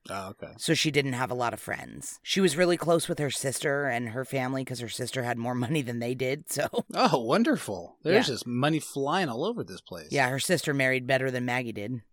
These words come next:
Speaker 2: Well, obviously, 'cause we'll see what ends up here, but Alec, on the other hand, was not much of a looker, like his daddy Handsome,
Speaker 1: <laughs>
Speaker 2: but he's been described as charming, which, that's how they describe Ted Bundy, too, so.
Speaker 1: <laughs>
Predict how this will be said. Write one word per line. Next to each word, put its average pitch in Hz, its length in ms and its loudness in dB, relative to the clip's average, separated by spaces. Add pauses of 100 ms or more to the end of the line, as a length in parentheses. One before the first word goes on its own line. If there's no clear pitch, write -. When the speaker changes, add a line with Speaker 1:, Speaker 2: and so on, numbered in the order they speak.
(100)
Speaker 2:
Well, 151 220 8
obviously, 117 520 0
'cause 107 240 -10
we'll 110 180 -6
see 110 180 -8
what 92 260 -8
ends 98 240 -8
up - 140 -10
here, 98 220 -8
but 67 200 -10 (300)
Alec, 226 420 8
on 170 220 -2
the 160 140 2
other 147 140 2
hand, 147 300 2
was 131 160 -6
not 165 280 6
much 240 180 4
of 190 80 0
a 160 80 4
looker, 180 540 2 (180)
like 151 220 2
his 127 120 -4
daddy 131 280 6
Handsome, 139 580 -2 (180)
Speaker 1:
<laughs> - 300 -4
Speaker 2:
but 208 180 12 (220)
he's 175 400 0
been 226 280 6
described 180 640 6
as 147 320 2 (120)
charming, - 920 2 (140)
which, - 500 2
that's - 180 -2
how 180 80 6
they 147 140 2
describe 127 400 -2
Ted 120 200 -4
Bundy, 127 320 -4
too, 120 360 -8
so. - 400 -12 (280)
Speaker 1:
<laughs> - 320 4